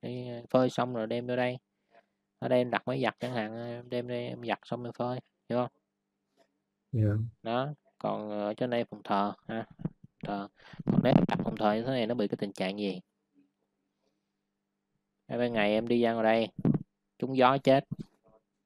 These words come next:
Speaker 1: Đúng không? Có,
Speaker 2: Dạ.
Speaker 1: có cửa gì đâu. Lùa lên cái đi ra vòng qua đây cái trúng gió chết.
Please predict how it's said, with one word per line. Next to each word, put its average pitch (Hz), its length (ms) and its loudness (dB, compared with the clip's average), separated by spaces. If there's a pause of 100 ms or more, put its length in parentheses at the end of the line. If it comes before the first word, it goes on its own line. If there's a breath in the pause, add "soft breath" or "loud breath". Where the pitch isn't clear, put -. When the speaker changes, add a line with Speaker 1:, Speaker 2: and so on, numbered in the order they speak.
(640)
Speaker 1:
Đúng 127 120 0
không? 113 220 6 (1000)
Có, 139 140 -2
Speaker 2:
Dạ. 104 180 4
Speaker 1:
có 104 140 0
cửa 110 220 4
gì 123 100 4
đâu. 117 240 4 (520)
Lùa 104 280 4
lên 120 260 2
cái 131 440 0 (1300)
đi 117 180 0
ra 117 240 6
vòng 107 260 0
qua 110 60 0
đây 113 220 -2
cái 120 440 -4
trúng 123 180 -8
gió 123 180 0
chết. 131 240 0